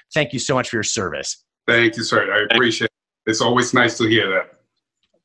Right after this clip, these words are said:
Speaker 1: Absolutely. And, you know, I, I also wanna thank you for sharing your story today, 'cause it's great that you serve a,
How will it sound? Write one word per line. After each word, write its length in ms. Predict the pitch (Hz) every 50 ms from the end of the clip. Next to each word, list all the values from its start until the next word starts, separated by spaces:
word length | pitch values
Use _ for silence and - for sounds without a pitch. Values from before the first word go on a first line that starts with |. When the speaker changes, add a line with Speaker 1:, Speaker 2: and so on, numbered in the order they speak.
| _ _ -
Speaker 1:
Absolutely. 720 | 120 117 117 - - 107 95 107 107 101 101 92 90 90 -
And, 380 | 110 113 110 110 107 104 - -
you 80 | 139
know, 80 | 113 110
I, 200 | 113 - 117 113
I 100 | 90 131
also 240 | 131 143 151 - 123
wanna 100 | 110 101
thank 300 | - 123 110 104 101 -
you 100 | 107 101
for 180 | 101 - 101
sharing 300 | 92 - - 110 104 98
your 100 | 95 92
story 300 | - - - 110 101 95
today, 400 | 92 85 92 95 92 90 87 87
'cause 280 | 85 - 87 78 - -
it's 180 | 92 87 - -
great 260 | - 110 110 117 117
that 60 | 117
you 100 | 110 98
serve 380 | 95 - - - 113 104 104 110
a, 200 | 107 101 98